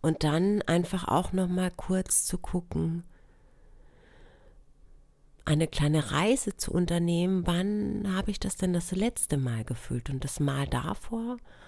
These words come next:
und einfach auch mal ein bisschen weiter zu reisen. Vielleicht schaffst du es auch, in deine Kinder zu reisen. Erstmal da ein bisschen Vorarbeit für dich zu machen.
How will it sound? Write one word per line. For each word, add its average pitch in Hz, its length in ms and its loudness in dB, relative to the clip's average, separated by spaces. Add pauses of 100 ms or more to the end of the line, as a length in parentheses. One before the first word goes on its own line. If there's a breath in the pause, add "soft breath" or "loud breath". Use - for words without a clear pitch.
(200 loud breath)
und 156 340 -2 (1400)
einfach 165 280 0
auch 175 120 -2
mal 190 120 2
ein 185 120 2
bisschen 190 360 0
weiter 190 380 0
zu - 140 -6
reisen. - 600 -12 (2250)
Vielleicht 131 380 0
schaffst - 320 -4
du - 40 -2
es - 160 -6
auch, 196 200 -2
in 214 100 -2
deine 214 200 -2
Kinder 285 400 -2
zu - 120 -6
reisen. - 280 -4
Erstmal 240 340 -2
da 233 180 -2
ein 254 140 2
bisschen 226 420 0 (380 loud breath)
Vorarbeit 277 640 2
für - 120 -4
dich - 260 -6
zu - 120 -8
machen. 113 500 -10